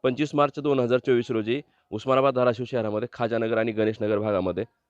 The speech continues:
दगडफेक करण्यात आली आणि या दगडफेकीमध्ये दोनशेच्या वर लोकांवर गुन्हे दाखल करण्यात आले आहेत. गंभीर स्वरूपाचे गुन्हे आहेत. रात्री घटना घडली, या ठिकाणी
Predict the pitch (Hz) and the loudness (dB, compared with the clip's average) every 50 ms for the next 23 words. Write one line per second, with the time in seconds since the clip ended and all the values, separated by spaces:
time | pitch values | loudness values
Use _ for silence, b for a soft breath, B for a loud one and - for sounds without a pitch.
0 | _ _ - 90 90 110 107 113 98 - 113 - - 101 90 87 82 85 80 78 | _ _ -6 -2 0 2 2 2 0 -2 -4 -4 -2 -2 -2 -4 -4 -6 -8 -10
1 | 73 _ _ _ _ _ _ - 95 101 107 110 113 - - 92 104 113 123 113 | -12 _ _ _ _ _ _ -4 -2 0 2 2 0 -2 -2 0 2 2 2 2
2 | 110 104 107 101 - 104 95 107 101 95 90 85 90 107 - _ _ _ _ _ | 0 -2 -4 -4 -6 -8 -10 -6 -6 -4 -4 -4 -4 -6 -8 _ _ _ _ _
3 | _ _ _ - 90 85 - 120 120 123 123 123 117 - 127 131 135 135 123 - | _ _ _ -20 -20 -8 -4 0 0 0 0 -2 -2 -2 0 0 0 0 0 0
4 | 135 135 131 110 104 123 117 - - _ _ _ _ _ _ _ _ _ _ _ | 0 0 0 2 4 4 4 2 -2 _ _ _ _ _ _ _ _ _ _ _
5 | _ _ _ _ _ _ _ _ _ - 107 110 104 - 110 110 110 107 - _ | _ _ _ _ _ _ _ _ _ -4 -2 -2 0 2 2 2 2 0 -4 _
6 | _ - 95 107 110 117 110 110 101 113 98 - 95 87 87 76 85 82 80 78 | _ -8 -4 0 2 2 2 2 0 -2 -6 -6 -6 -6 -4 -4 -6 -6 -6 -8
7 | - - 87 117 131 147 170 156 - 160 151 139 147 139 - 139 127 135 123 131 | -10 -4 -2 0 2 2 2 2 4 2 2 2 0 -2 -2 -2 -2 -2 -2 -2
8 | 139 - _ _ _ _ - - 117 131 - 151 160 143 147 - 143 147 143 135 | -2 -4 _ _ _ _ -2 0 0 2 2 0 0 0 -2 0 0 0 0 0
9 | 127 127 147 120 127 135 156 156 139 - - 123 - 135 127 123 101 | -2 -4 -2 0 4 4 4 4 2 -2 -8 -4 -2 -2 0 0 -2